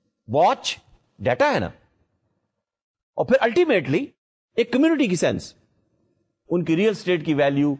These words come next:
انکریز ہو رہی ہے۔ تو social capital is adding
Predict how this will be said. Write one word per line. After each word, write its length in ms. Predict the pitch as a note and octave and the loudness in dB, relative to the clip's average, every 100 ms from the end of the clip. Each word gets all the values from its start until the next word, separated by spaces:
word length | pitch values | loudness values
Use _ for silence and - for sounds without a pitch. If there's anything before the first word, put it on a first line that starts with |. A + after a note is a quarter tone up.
| - | -8
انکریز 380 | B2 B2+ B2+ A#2+ | -8 -6 -4 -2
ہو 140 | G#2 F2+ | -2 -2
رہی 240 | D#2 D2+ | -4 -8
ہے۔ 40 | - _ _ _ _ _ _ _ _ _ _ | -16 _ _ _ _ _ _ _ _ _ _
تو 60 | - - _ _ - - | -10 -10 _ _ -6 -2
social 220 | B3 B3+ G3 | 0 0 0
capital 360 | D#3+ F3 G3+ A3 | -2 -2 0 -2
is 640 | - D3+ A#2 - - G3 | -2 -4 -6 -10 -2 0
adding 260 | F3+ D#3 | 2 -2